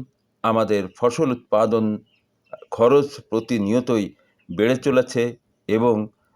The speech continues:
নিরাপদ খাদ্য উৎপাদন অনেক অংশেই ব্যাহত হচ্ছে। তাই আমাদের সরকার এবং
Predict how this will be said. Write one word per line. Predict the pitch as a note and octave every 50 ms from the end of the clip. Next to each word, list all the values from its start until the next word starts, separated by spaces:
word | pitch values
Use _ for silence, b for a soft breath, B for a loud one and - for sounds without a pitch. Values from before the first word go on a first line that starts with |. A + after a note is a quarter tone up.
| _ _ -
নিরাপদ | G2 A2 B2+ D3 D#3 D3+ D#3+ D#3+ D#3+ D#3 - - _ _ _ _ _ _ _ _ _
খাদ্য | - - C3 B2+ B2+ C3 E3+
উৎপাদন | E3 D#3 D#3 - C#3 B2+ A#2 B2 A#2 A2 A2 - - _ -
অনেক | A2 A#2+ B2 B2+ - -
অংশেই | C3+ D#3 D#3 - - C3+ G#2+ G2 - - _ _ F#2+
ব্যাহত | F#2 G#2 G2 G#2+ G#2+ -
হচ্ছে। | F#2+ F2 E2 E2+ - _ - - - - - _ _ _ _ _ -
তাই | G#2+ G#2 G#2+ G#2+ A2 A#2+ - b b b b b b b
আমাদের | - - A2+ A#2+ A#2+ B2 A#2+
সরকার | A#2 - - B2 B2+ C3+ B2+ - D3 D3 E3+ F3 F3+ - _ _ _ _ _ _ _ _
এবং | - D#3 F3 F3+ C#3+